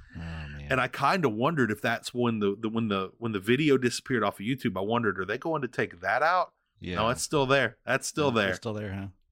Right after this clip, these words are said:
Speaker 1: little shade.
Speaker 2: Yeah.
Speaker 1: That's a pretty good shade from Cody there.
Speaker 2: It is, and it's, and I get it. Like, he is, he is,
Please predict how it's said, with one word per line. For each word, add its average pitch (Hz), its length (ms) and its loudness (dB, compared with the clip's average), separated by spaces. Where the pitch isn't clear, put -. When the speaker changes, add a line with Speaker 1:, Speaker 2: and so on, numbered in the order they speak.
Speaker 1:
little 98 160 -12
shade. - 220 0
Speaker 2:
Yeah. 113 180 2
Speaker 1:
That's 104 280 -16
a - 40 -20
pretty 104 200 -12
good 90 180 -10
shade 107 320 -6
from 85 160 -12
Cody 87 280 -10
there. 76 260 -16
Speaker 2:
It 139 120 4
is, 151 540 4
and 139 160 4
it's, - 460 -2
and 139 120 2
I 139 60 4
get 135 300 2
it. - 160 0
Like, 123 160 2
he 156 240 2
is, 156 240 4
he 170 220 4
is, 143 320 4